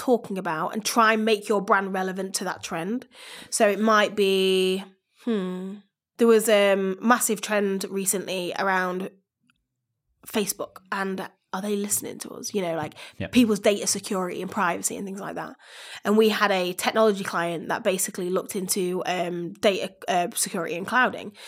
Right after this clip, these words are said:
Speaker 1: So essentially what we did is we did a study to look at how much data does Facebook have on us versus Twitter versus Instagram versus TikTok.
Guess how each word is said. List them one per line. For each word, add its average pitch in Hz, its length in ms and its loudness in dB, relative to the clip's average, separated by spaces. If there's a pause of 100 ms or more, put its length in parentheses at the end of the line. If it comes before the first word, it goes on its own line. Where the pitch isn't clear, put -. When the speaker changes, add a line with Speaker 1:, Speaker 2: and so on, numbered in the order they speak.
(140)
Speaker 1:
So 190 280 4
essentially 208 540 4
what 190 380 4
we 196 100 2
did 240 160 2
is 196 140 4
we 214 100 2
did 196 140 2
a 180 80 -2
study 240 720 2 (240)
to - 100 0
look 214 260 4
at 196 280 4
how 233 260 4
much 208 240 -2
data 202 340 2
does 214 200 -4
Facebook - 380 -2
have - 200 -4
on 160 80 -8
us 190 160 -8
versus 196 360 -2
Twitter - 360 -4
versus - 260 -4
Instagram 208 380 0
versus 190 220 -6
TikTok. - 440 -6